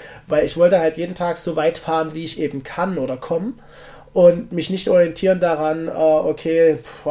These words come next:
jetzt kommt der Ort schon bei, äh, neunzehn Uhr, aber eigentlich ist noch vier Stunden hell und ich könnte noch weiterfahren. Und dann, dann fahr ich halt, dann mache ich da eine Pause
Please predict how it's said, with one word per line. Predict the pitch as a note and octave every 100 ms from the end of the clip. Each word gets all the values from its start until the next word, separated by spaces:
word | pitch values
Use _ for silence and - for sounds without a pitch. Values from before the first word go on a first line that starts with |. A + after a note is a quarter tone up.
| D#3
jetzt | D#3+ D#3
kommt | F3+ F3
der | F3
Ort | F#3
schon | - F3 D#3+
bei, | D#3 D#3 D#3 -
äh, | D3 D#3
neunzehn | D#3 D#3+ F3+ - E3+ E3+
Uhr, | F3+
aber | G3 D#3+
eigentlich | C3+ E3+ F3
ist |
noch | E3+
vier | - F3+
Stunden | - E3 F#3+
hell | D3+ D#3+ G3+
und | D#3+ D3
ich | C#3+ -
könnte | D#3+ D#3
noch | D3
weiterfahren. | D3+ G#3 G#3 - C3 B2+ C3+
Und | - C3+ C3+ C3+
dann, | C#3 C3+
dann | C#3
fahr | B2+ - F#3
ich | G#3
halt, | D#3 -
dann | D3 C3
mache | D#3
ich | E3+
da | D#3+
eine | D3+
Pause | - D3+ G3+ A#3 A#3